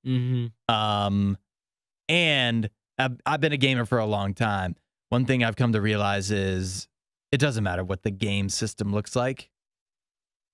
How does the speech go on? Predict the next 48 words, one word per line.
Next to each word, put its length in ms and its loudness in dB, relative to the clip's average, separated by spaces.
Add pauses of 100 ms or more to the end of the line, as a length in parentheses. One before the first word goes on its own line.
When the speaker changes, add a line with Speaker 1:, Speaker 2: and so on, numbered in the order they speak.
Speaker 2:
You're 120 2
not, 220 -2
like, 240 -4 (260)
proudly 440 0
displaying 480 0
it. 160 0
Everybody 360 2
has 320 4
Speaker 1:
No. 60 0
Speaker 2:
one. 280 0 (220)
Speaker 1:
Yeah. 380 -2
Speaker 2:
It's 80 -2
probably 320 0
in, 100 2
like, 160 0
a, 100 -2 (160)
you, 200 -2
you 180 -2
keep 200 -2
it 80 0
in 60 -2
a 40 -4
cabinet 480 -2
or 80 -4
something. 380 -6
Speaker 1:
Like, 240 0
you, 260 0 (160)
you 160 2
have 280 2
that, 200 2
like, 180 0
in 120 0
your 100 2
living 300 0
room. 420 0
Speaker 2:
It's, 140 -2
like, 160 0
Speaker 1:
That, 100 0
is 60 -2
that 160 6
Speaker 2:
behind 200 4
Speaker 1:
your 140 4
Speaker 2:
the 60 -4
Speaker 1:
flex? 280 4
Speaker 2:
T 240 2
V. 60 2
Yeah, 300 0
right. 340 -2